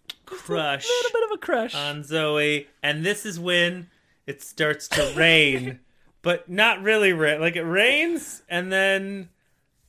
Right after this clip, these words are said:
Speaker 2: they go to kiss, and Zoe's kid ruins it.
Speaker 1: Yes. In comes, enter Maggie.
Speaker 2: Mags.
Speaker 1: I think
Speaker 2: Brett
Speaker 1: they
Speaker 2: calls her
Speaker 1: refer to as
Speaker 2: Maggie.
Speaker 1: Maggie.
Speaker 2: Maggie,
Speaker 1: Yeah,
Speaker 2: yeah,
Speaker 1: Maggie
Speaker 2: yeah.
Speaker 1: is, is a
Speaker 2: But the
Speaker 1: kid's
Speaker 2: rain,
Speaker 1: name.
Speaker 2: like, the rain was happening, and then it stopped, right?
Speaker 1: It's, like, romantic comedy.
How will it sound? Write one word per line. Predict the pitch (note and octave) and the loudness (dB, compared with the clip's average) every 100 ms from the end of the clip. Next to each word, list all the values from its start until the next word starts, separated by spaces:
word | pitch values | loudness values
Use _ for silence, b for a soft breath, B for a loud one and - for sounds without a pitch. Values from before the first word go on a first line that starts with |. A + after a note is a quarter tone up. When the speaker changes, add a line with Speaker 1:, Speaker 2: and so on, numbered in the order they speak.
| _ C#3 | _ -6
Speaker 2:
they | D#3 | -4
go | D#3+ D#3 | -2 -2
to | |
kiss, | D3+ - A#3 A#3 - - - _ _ _ _ _ _ - | -4 0 0 0 -6 -8 -10 _ _ _ _ _ _ -8
and | D#3+ E3 | -4 2
Zoe's | F#3 F#3 E3+ | 4 4 2
kid | - E3+ | 2 0
ruins | C#3+ C#3 B2 A2+ G#2+ | 2 0 0 -2 -6
it. | G#2 - - - | -8 -10 -18 -2
Speaker 1:
Yes. | F3 D3 - - - _ | 0 0 -2 -12 -16 _
In | F#3 F3+ | -8 -2
comes, | F#3+ F3+ F3 | 0 0 -2
enter | G3 F3+ F3+ | -4 -2 -2
Maggie. | E3+ D3 C3+ C3+ | -2 -4 -4 -10
Speaker 2:
Mags. | C3+ C3+ C#3 C#3+ C#3+ D3 C#3 C3 B2 A2+ G#2+ A2+ A2+ - - - _ _ _ - | -12 -14 -14 -12 -4 0 2 2 0 -4 -8 -18 -18 -18 -18 -20 _ _ _ -6
Speaker 1:
I | F#3+ | 0
think | A#3 | 6
Speaker 2:
Brett | A3 | 6
Speaker 1:
they | F#3 | 6
Speaker 2:
calls | E3+ | 6
her | E3+ | 8
Speaker 1:
refer | A3 | 8
to | G3 | 8
as | |
Speaker 2:
Maggie. | F#3 D#3 | 6 4
Speaker 1:
Maggie. | E3+ D3 D#3+ | 6 6 4
Speaker 2:
Maggie, | C3+ | 2
Speaker 1:
Yeah, | |
Speaker 2:
yeah, | C3 | 2
Speaker 1:
Maggie | E3+ E3+ | 4 4
Speaker 2:
yeah. | E3+ | 2
Speaker 1:
is, | D#3+ - | 0 -4
is | D#3+ | -6
a | D#3+ | -2
Speaker 2:
But | F#3 | 0
the | |
Speaker 1:
kid's | A#3+ | 4
Speaker 2:
rain, | C#4 D#4+ | 6 4
Speaker 1:
name. | D#4 | 2
Speaker 2:
like, | C4+ B3+ - - _ _ | 2 2 -4 -20 _ _
the | G#3 | -2
rain | A#3 C#4+ | 0 2
was | C4 | 0
happening, | C4+ C#4 C4+ C4 | 2 4 2 -2
and | B3 | 0
then | A#3+ | -2
it | - | -2
stopped, | - G#3+ C#3+ - | 4 4 4 2
right? | F#3 G3+ G#3 | 4 4 2
Speaker 1:
It's, | A#3+ - G#3 | -2 -2 0
like, | A#3+ G3 F#3 - | 4 4 4 -2
romantic | F#3 F#3 E3 D#3 | 2 4 4 0
comedy. | - A#3+ | -4 4